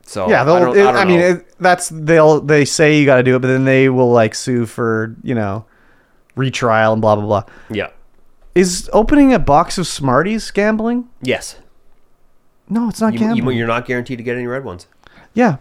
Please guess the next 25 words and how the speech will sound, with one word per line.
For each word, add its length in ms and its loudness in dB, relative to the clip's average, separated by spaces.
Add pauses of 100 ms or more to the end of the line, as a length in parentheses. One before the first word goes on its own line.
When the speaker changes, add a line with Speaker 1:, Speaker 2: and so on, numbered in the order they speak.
Speaker 2:
but 140 0
Speaker 1:
But 80 -10
Speaker 2:
it's 80 -4
Speaker 1:
you 60 2
Speaker 2:
not, 80 2
Speaker 1:
want 120 -2
those 180 -4
red 140 -4
ones. 140 -8
Speaker 2:
it's 80 -6
not 180 2
gambling, 540 0
though. 200 -12 (240)
Speaker 1:
Isn't 260 -8
it? 120 -8 (380)
Speaker 2:
No, 240 -6
it's 160 -8
not 180 -2
gambling. 640 -4
Speaker 1:
<laughs> 40 -20
Speaker 2:
'Cause 760 -4
you're 80 2
not 180 0
getting 320 2
anything. 420 -6